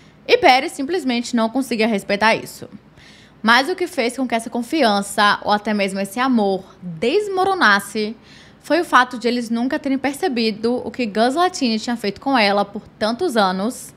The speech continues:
e eles, querendo ou não, não a protegeram. Mesmo que não fosse culpa deles, porque ela nunca disse nada, ela não entendia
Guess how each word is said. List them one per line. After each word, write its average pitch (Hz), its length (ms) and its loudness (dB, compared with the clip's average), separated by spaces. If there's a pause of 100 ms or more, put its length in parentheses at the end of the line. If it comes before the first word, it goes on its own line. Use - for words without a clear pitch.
(460)
e 226 140 2
eles, 220 720 2 (100)
querendo 220 360 2
ou 285 80 2
não, 214 520 2 (300)
não 208 300 2
a - 20 -6
protegeram. 190 720 -4 (380)
Mesmo 247 460 6
que 240 540 2 (160)
não 233 240 2
fosse 262 320 4
culpa 269 240 0
deles, 226 460 2
porque - 280 -4
ela 220 160 6
nunca 214 400 0
disse 214 300 -2
nada, 226 720 4
ela 202 160 2
não 214 100 0
entendia 226 800 2